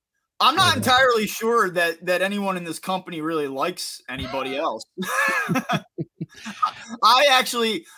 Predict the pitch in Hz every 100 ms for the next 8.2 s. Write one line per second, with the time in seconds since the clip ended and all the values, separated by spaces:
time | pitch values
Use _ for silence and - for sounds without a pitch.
0 | - 208 233 277 262 240 220 208 240 220
1 | 208 190 233 202 185 233 240 190 165 156
2 | 170 170 175 208 208 - 208 185 185 170
3 | 208 190 175 165 - 208 214 185 156 147
4 | 147 156 143 175 170 165 170 175 165 151
5 | 147 190 165 139 123 123 147 143 - 202
6 | 214 190 185 180 156 190 156 190 190 170
7 | 151 170 175 170 143 165 175 151 139 139
8 | 139